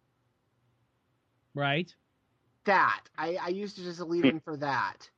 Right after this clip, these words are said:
Speaker 1: Nice. Yeah, I, I remember I, I, I made a mixtape that was the, I was pissed that there was no full soundtrack of the movie Pump Up the Volume. So I went and found as many of the tracks as I could,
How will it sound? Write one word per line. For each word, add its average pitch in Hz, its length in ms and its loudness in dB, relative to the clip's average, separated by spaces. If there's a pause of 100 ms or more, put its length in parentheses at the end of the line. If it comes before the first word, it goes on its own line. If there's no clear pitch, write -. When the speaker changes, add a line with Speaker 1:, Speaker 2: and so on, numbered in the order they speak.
(640)
Speaker 1:
Nice. 120 460 -10 (1160)
Yeah, 147 180 0
I, 139 100 0
I 165 260 -2
remember 175 320 2
I, 170 340 4
I, 165 160 2 (180)
I 170 120 4
made 202 180 4
a 185 60 2
mixtape 185 460 0
that 170 100 -6
was 147 160 -2
the, 143 280 0 (480)
I 156 120 4
was 165 320 0
pissed 214 480 -4
that 170 220 0 (120)
there 170 160 2
was 156 220 0
no 190 540 4 (460)
full 220 280 8
soundtrack 170 680 2
of 151 140 -2
the 156 60 2
movie 156 260 4
Pump 165 260 2
Up 156 140 -2
the 156 80 -2
Volume. 139 480 2 (760)
So - 160 2
I 170 80 8
went 190 240 2
and 160 100 -2 (120)
found 165 560 4 (360)
as 151 160 0
many 180 220 4
of 170 60 4
the 165 80 0
tracks 170 340 0
as 151 60 -4
I 151 100 2
could, 143 400 0